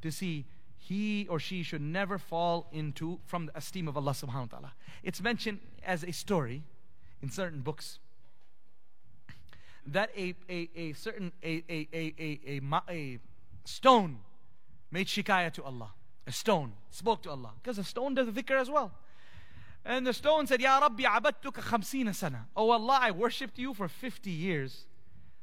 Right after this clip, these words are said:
How did you put me at a base and a foundation of this such and such filthy place?" A brick can be used anywhere. "So I'm now being used to be in a foundation of a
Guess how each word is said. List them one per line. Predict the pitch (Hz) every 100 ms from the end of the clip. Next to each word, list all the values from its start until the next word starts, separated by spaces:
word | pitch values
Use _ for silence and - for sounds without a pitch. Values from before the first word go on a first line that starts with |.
| - - - -
How | - 262 311
did | 262 208
you | 226
put | - 226
me | 202 208 -
at | 170
a | 151
base | 120 220 208
and | 190
a | 151
foundation | 170 156 156 196 208 175
of | 135
this | 156
such | - 196 165
and | 139
such | 170 - - - -
filthy | - 175 156
place?" | 143 135 117 - - - - -
A | 135
brick | 123 233
can | 208
be | 185
used | 220 208
anywhere. | 247 180 131 131 - - - -
"So | - 202
I'm | 247 262
now | 277
being | 233 240
used | 220 277 302 226
to | 226
be | 214 262
in | 233
a | 208
foundation | 214 202 240 220 214
of | 208
a | 311